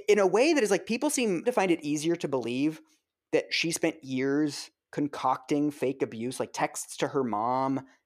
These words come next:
texts to her friends, fake bruises, according to the Depp narrative, she was doing this for years before they were even married.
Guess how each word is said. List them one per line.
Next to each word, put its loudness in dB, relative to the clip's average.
texts -2
to -2
her -2
friends, 0
fake 2
bruises, 4
according 6
to 0
the 4
Depp 2
narrative, 2
she -6
was 2
doing 2
this -2
for -4
years 2
before 0
they 4
were 4
even 2
married. -4